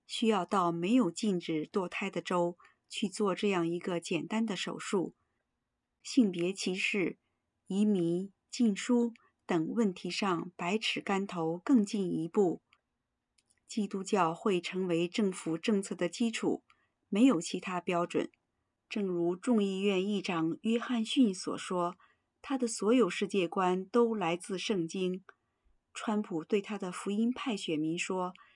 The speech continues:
，“你们会享有前所未有的权利。”人们追求的不是真理和真相，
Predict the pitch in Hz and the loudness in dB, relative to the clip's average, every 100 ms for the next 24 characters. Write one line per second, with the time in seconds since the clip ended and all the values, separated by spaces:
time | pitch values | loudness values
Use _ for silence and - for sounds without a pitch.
0 | _ _ - 180 175 175 196 202 - 233 | _ _ -2 0 4 2 2 -2 2 2
1 | 208 - 180 202 175 160 - 202 220 254 | 2 0 0 2 0 -2 -4 -2 -2 0
2 | 175 170 269 220 151 - 196 - 156 165 | -2 0 2 2 0 -4 -6 -4 -4 -4
3 | 180 143 - _ _ _ _ _ _ _ | -2 -4 -8 _ _ _ _ _ _ _
4 | 180 185 202 202 254 240 233 196 170 185 | -4 2 2 2 4 2 2 -2 0 -2
5 | 175 196 220 226 202 262 254 208 - - | -4 -4 -4 -4 0 4 4 4 -4 -6
6 | 185 247 240 - 226 160 | -2 0 0 0 0 0